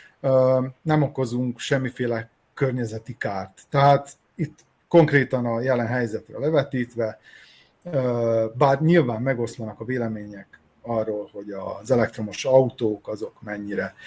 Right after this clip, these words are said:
fogják, ö, kiváltani, vagy mennyire fognak jót tenni egyáltalán a, a, a, nem tudom én, akár a légszennyezés, akár a széndioxid kibocsátás szempontjából,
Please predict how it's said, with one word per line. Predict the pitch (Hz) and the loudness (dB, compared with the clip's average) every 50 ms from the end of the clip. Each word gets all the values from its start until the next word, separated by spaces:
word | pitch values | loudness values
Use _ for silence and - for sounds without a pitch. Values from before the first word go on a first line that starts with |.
| - - - - - - | -14 -14 -14 -16 -18 -18
fogják, | - - - 139 131 123 110 117 123 117 107 107 101 - - - | -4 2 6 6 6 6 4 4 4 4 4 2 -2 -4 -2 0
ö, | 120 110 110 104 104 101 98 98 90 - _ _ _ _ _ _ - - | 2 2 2 2 2 0 -2 -6 -10 -14 _ _ _ _ _ _ -10 0
kiváltani, | - 165 147 143 127 127 127 113 - 127 123 117 117 | 4 6 8 10 10 10 8 6 4 2 2 2 2
vagy | 107 107 104 110 | 0 -2 -2 -2
mennyire | 123 131 135 131 123 117 117 110 - - - - - _ | 0 0 2 2 4 2 2 2 0 -6 -16 -20 -6 _
fognak | - 139 123 123 120 113 - | 2 4 4 4 4 2 6
jót | 143 147 151 147 139 143 - | 10 10 10 10 10 6 2
tenni | 139 127 127 127 127 | 0 2 2 2 2
egyáltalán | 127 127 120 127 117 113 110 110 127 120 117 113 113 110 | 2 2 2 2 2 2 2 0 0 0 0 0 0 -2
a, | 110 107 104 98 - _ _ _ _ _ _ _ _ _ _ _ _ - | -4 -6 -6 -10 -14 _ _ _ _ _ _ _ _ _ _ _ _ -8
a, | 143 131 117 110 104 104 98 101 104 | -4 -4 -2 -2 -2 -4 -6 -6 -6
a, | 104 101 98 98 98 98 101 104 - - | -6 -6 -6 -8 -8 -10 -12 -14 -16 -20
nem | - - - - - | -20 -20 -20 -20 -20
tudom | - - 104 104 | -18 -16 -14 -14
én, | 110 - | -12 -12
akár | - - - 110 104 107 | -10 -6 -2 -2 2 4
a | |
légszennyezés, | 113 131 139 131 123 - - 127 123 123 120 113 110 113 113 110 - - | 6 6 6 6 6 6 6 6 8 8 6 6 4 4 2 2 2 2
akár | 113 - - 113 110 110 | -2 -2 -2 -2 0 2
a | 107 104 104 | 2 0 0
széndioxid | 104 - - 139 139 127 123 117 - - - 117 - | 0 2 4 6 6 6 6 4 4 2 -2 -4 -2
kibocsátás | - 135 120 123 113 - 127 120 113 - 117 107 | 0 2 2 2 2 2 2 2 2 2 0 0
szempontjából, | - - - 127 127 - - 135 135 139 - 143 139 139 135 135 156 170 185 196 190 - | 0 2 2 2 2 2 2 2 2 4 6 6 8 8 8 10 12 12 12 12 10 4